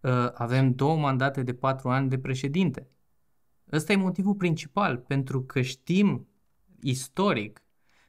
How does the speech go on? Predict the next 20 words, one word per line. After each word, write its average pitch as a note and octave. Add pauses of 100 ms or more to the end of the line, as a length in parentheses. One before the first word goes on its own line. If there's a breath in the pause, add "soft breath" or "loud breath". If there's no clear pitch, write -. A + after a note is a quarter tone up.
că -
un E3+
om A#2+
nu C3
poate C#3
să C3
ducă C3+
puterea C3
absolută B2
mai A#2
mult B2
de A#2
opt C#3
ani B2
sau A2
mai A2
mult B2
de C3+
zece C#3
ani A2+